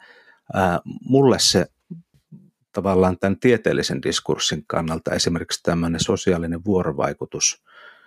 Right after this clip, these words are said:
oli kyllä samantasoinen satori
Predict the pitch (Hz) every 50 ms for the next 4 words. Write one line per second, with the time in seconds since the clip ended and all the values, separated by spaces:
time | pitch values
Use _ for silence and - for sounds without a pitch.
0 | _ _ _ _ - - - 98 98 95 85 78 - - 85 78 76 - - 95
1 | 87 85 80 78 80 - _ _ _ _ _ _ _ - - 82 82 - - 80
2 | 80 82 78 80 80 - - - - - - 85 80 - - 87 80 - 80 82